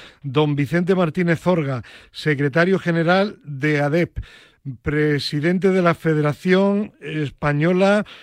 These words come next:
de Tiro con Arco, presidente de la Unión de Federaciones Deportivas Madrileñas. Don Vicente, buenos días.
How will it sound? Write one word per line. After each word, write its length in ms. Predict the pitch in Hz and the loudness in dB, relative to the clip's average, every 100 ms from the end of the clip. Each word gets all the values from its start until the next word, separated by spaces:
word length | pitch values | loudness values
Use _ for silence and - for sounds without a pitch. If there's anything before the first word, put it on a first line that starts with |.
| _ - | _ -14
de 260 | 127 151 | 0 0
Tiro 800 | 147 180 180 196 208 - 151 147 123 _ | 0 0 2 4 2 -2 -6 -8 -10 _
con 240 | 165 151 | 2 4
Arco, 340 | 175 170 151 120 | 2 0 -4 -4
presidente 440 | 135 139 180 185 | -4 -2 -2 0
de 60 | 190 | 0
la 80 | |
Unión 200 | 180 185 | 0 0
de 100 | 185 | 0
Federaciones 440 | 160 175 151 180 185 | 0 -2 0 0 0
Deportivas 460 | 151 156 156 185 | 0 -2 0 0
Madrileñas. 680 | 180 165 143 170 147 127 104 - - - - | 0 -2 -2 -2 0 -2 -6 -14 -20 -20 -20
Don 200 | 139 156 147 | -2 0 0
Vicente, 320 | 147 190 190 | 0 2 4
buenos 280 | 180 175 165 | 4 4 2
días. 480 | 220 147 107 - | 2 0 -4 -12